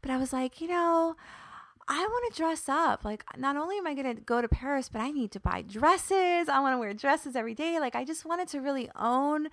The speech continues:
my femininity in a way that I had nev-, never done before. I was, again, like, walking around like I was still a college student, <laughs> you know? Like,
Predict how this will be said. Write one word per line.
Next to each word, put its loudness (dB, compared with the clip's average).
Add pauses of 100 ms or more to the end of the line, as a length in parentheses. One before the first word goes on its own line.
(480)
my 6
femininity 0
in 0
a 2
way 0
that -2
I -2
had -6
nev-, 4
never 0
done 2
before. -2
I 2
was, -6
again, 2
like, -2
walking 4
around 6
like -4
I -2
was -4
still -4
a -4
college 6
student, -2
<laughs> -
you 6
know? 8
Like, 4